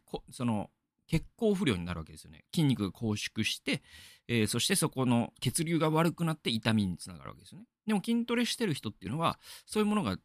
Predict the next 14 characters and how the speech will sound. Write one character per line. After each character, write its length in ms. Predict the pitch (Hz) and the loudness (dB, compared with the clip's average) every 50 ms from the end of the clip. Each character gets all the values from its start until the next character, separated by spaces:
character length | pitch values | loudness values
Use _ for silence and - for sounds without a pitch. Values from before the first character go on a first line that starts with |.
| _ _ | _ _
そ 140 | - - 98 | -14 -10 -10
の、 120 | 85 - _ _ _ _ - | -10 -10 _ _ _ _ -4
常 340 | - - 294 294 247 233 226 | -2 -2 0 2 2 2 4
に 260 | 226 233 175 98 - - | 4 6 4 4 2 4
血 260 | - - - - 185 | 4 6 6 6 4
流 120 | 180 175 160 | 2 2 0
が 80 | 156 | 0
い 60 | - _ - | -2 _ 0
い 180 | 202 175 117 | 2 2 2
わ 120 | - - - | 0 -2 -10
け 80 | - | -18
だ 80 | - 58 | -20 -20
か 120 | - - | -20 -20
ら。 60 | - | -20